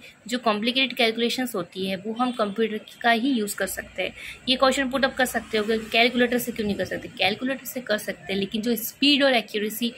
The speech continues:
जो हम computer के अंदर कर सकते हैं, computer के अंदर, अ, data storage का भी option होता है, लेकिन ये जो option होता है हम,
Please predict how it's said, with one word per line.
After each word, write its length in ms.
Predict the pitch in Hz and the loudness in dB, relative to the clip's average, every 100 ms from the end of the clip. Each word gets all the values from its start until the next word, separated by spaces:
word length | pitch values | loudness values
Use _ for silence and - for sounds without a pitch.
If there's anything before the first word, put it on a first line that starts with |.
| - - - 190 | -12 -20 -10 2
जो 160 | 240 | 4
हम 140 | 254 247 | 4 4
computer 480 | 214 202 240 240 | 2 2 0 0
के 120 | 240 233 | 0 0
अंदर 160 | 214 | 0
कर 120 | 208 | -4
सकते 260 | 202 202 202 | -4 -4 -4
हैं, 60 | 208 | 0
computer 380 | 202 208 220 | 0 0 -4
के 140 | 214 208 | -2 0
अंदर, 260 | 202 208 202 - - - - | 2 0 -2 -12 -16 -10 0
अ, 240 | 196 202 | 4 4
data 440 | 202 185 220 233 226 | 2 4 4 4 2
storage 460 | - 196 247 285 | 2 4 4 2
का 140 | - 277 | 2 2
भी 80 | |
option 280 | 269 233 - | 2 0 0
होता 120 | 226 | 0
है, 60 | 226 | 2
लेकिन 260 | 214 214 220 | 0 2 0
ये 220 | 220 262 | 2 2
जो 100 | 262 | 2
option 300 | 196 - 214 | 0 -2 -4
होता 220 | 196 202 | -4 -4
है 180 | 208 208 | -4 0
हम, 280 | 202 202 | 0 0